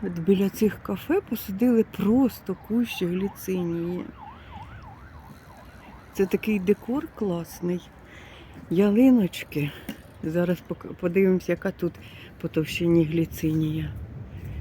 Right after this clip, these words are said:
Сам стовбур. Так, підходжу ближче і показую. Дивіться, як вона переплетена. Так, казково.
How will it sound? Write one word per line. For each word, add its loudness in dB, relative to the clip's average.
Сам 0
стовбур. 0
Так, -2
підходжу 0
ближче -2
і -6
показую. 0
Дивіться, 0
як -2
вона -2
переплетена. -4
Так, -6
казково. 2